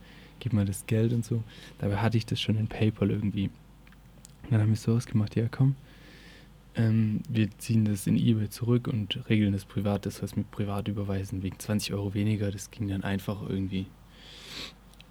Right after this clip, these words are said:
Mein Fe-, <laughs> Fehler war jedoch, ich hab auf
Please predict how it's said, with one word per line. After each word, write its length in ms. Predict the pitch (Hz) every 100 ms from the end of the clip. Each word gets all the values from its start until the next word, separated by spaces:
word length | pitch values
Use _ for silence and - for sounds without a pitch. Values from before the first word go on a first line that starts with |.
| - - - - - -
Mein 240 | - 120 135
Fe-, 340 | - 123 120
<laughs> 0 |
Fehler 360 | - 131 120 110
war 120 | 107
jedoch, 380 | 107 110 110 - - - - -
ich 140 | - 110
hab 120 | -
auf 200 | 107